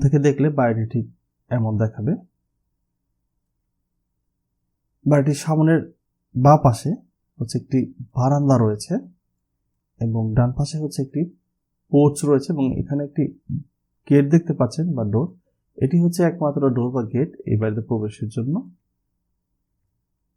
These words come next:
এই বাড়িটিতে আলো বাতাসের প্রায়োরিটি একটু বেশি দেওয়া হয়েছে, কারণ আমরা কিছু কিছু জানলাকে একটু বেশি বড় রেখেছি যেন পর্যাপ্ত পরিমাণ আলো বাতাস পাওয়া যায়। আপনারা তো ডিজাইনটি দেখেছেন অ্যানিমেশন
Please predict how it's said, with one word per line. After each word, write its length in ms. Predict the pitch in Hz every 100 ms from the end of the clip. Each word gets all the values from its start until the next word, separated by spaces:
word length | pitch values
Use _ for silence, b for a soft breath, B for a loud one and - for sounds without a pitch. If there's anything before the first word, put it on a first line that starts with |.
| _ _
এই 120 | 139 135
বাড়িটিতে 380 | 147 143 147 160 147 - 127
আলো 140 | 151 147
বাতাসের 380 | 139 127 143 135 - _ _ _
প্রায়োরিটি 400 | 147 139 117 120 135
একটু 120 | 135 131
বেশি 160 | 123 113
দেওয়া 140 | 120 113
হয়েছে, 220 | 113 - 147
কারণ 180 | 117 117 113
আমরা 180 | 113 110 - _ _ _ _ _ _
কিছু 160 | 131 120 127
কিছু 160 | 127 120
জানলাকে 280 | 123 117 120
একটু 120 | 110 117 107
বেশি 200 | 127 - 120
বড় 120 | 117 117
রেখেছি 280 | 120 113 170 147
যেন 120 | 113 107 -
পর্যাপ্ত 360 | 117 117 117 117 113
পরিমাণ 300 | 117 113 110 107
আলো 140 | 117 113
বাতাস 300 | 110 104 104 - _ _ _ _ _
পাওয়া 220 | 127 120 101
যায়। 160 | 113 - _ _ _ _ _ _ _ _ _ _ _ -
আপনারা 300 | 117 135 127 151
তো 60 | 147 139 - 120
ডিজাইনটি 340 | 127 127 123 123 113
দেখেছেন 320 | 127 113 127
অ্যানিমেশন 400 | 123 117 110 -